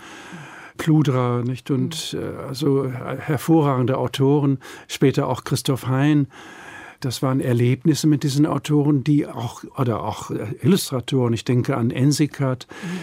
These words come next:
Speaker 1: der also, äh, einer der größten, besten Zeichner überhaupt ist, die wir haben.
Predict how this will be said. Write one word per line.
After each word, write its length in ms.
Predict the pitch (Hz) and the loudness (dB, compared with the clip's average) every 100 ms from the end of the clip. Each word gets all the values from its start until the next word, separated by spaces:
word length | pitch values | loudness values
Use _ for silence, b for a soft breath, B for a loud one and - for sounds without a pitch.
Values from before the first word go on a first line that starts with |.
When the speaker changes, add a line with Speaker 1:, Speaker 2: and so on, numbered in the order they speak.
| 156 B | -12 B
Speaker 1:
der 300 | 147 127 135 | 0 2 0
also, 500 | 131 127 139 131 131 | -2 0 2 2 0
äh, 200 | 139 123 123 B B B B B | 0 -2 -4 B B B B B
einer 320 | - 135 135 | -2 2 2
der 180 | 127 123 | 2 0
größten, 800 | 139 139 143 - 135 135 - 131 | 4 4 2 2 2 2 -4 -2
besten 420 | 139 139 - 147 | -2 0 -2 -2
Zeichner 680 | - 131 123 120 151 120 110 - 87 | -2 0 -2 -2 -2 0 -2 -8 -8
überhaupt 560 | - 139 135 101 104 - | 0 2 2 0 -4 -6
ist, 340 | - 113 - | -6 -4 -2
die 140 | 131 117 | -2 0
wir 160 | 120 | -2
haben. 400 | 110 110 123 151 | -2 -2 0 -2